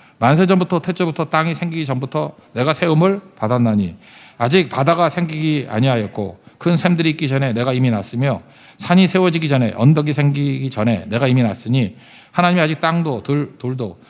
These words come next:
세상 진토의 근원도 짓지 아니하였을 때라." 그러니까 창조주보다 낮게 표현된 이유가 뭐냐면은, 아, 십자가에 달리는 구세주로 오시기 위해서 그런 거다.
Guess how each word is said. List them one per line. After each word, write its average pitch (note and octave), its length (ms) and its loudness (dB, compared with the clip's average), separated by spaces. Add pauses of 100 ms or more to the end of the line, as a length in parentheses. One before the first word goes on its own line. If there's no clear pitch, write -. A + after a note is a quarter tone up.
(140)
세상 C#3+ 340 2
진토의 D3 320 0
근원도 C3+ 280 2
짓지 C3+ 280 -4
아니하였을 B2 800 -2
때라." F#2 460 -6 (1400)
그러니까 E3+ 580 2 (800)
창조주보다 A#3 520 4
낮게 E3 280 0
표현된 G#3 460 0
이유가 F#3 300 4
뭐냐면은, B2+ 920 0 (300)
아, - 80 -4
십자가에 A#3+ 360 0
달리는 D#3+ 600 0
구세주로 G#3+ 440 2
오시기 F3+ 360 0
위해서 D3+ 280 -2
그런 D3 240 -2
거다. C#3+ 480 -2